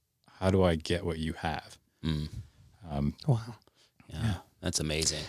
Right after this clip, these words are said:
Speaker 3: You know, I, I was just, as I was listening to you, and I, what I love about what you just shared is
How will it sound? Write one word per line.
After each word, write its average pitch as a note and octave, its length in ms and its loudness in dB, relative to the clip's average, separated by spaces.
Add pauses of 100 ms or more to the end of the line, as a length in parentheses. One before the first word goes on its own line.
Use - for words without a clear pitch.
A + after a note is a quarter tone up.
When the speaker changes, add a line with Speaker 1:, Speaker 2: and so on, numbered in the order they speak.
(120)
Speaker 3:
You C3 120 12
know, C3 200 12
I, C#3+ 400 8 (100)
I C#3 100 12
was C3+ 80 12
just, C3 220 10 (100)
as C3 180 12
I B2 60 12
was A#2+ 340 8
listening A#2 480 12
to - 100 12
you, G2+ 440 12 (100)
and G#2 380 6 (560)
I, A#2+ 180 12 (260)
what C3 260 12
I B2 80 12
love C#3 360 12
about A2+ 300 12
what A2+ 120 8
you A#2 120 10
just G#2+ 220 12
shared G#2+ 580 10
is G#2+ 560 10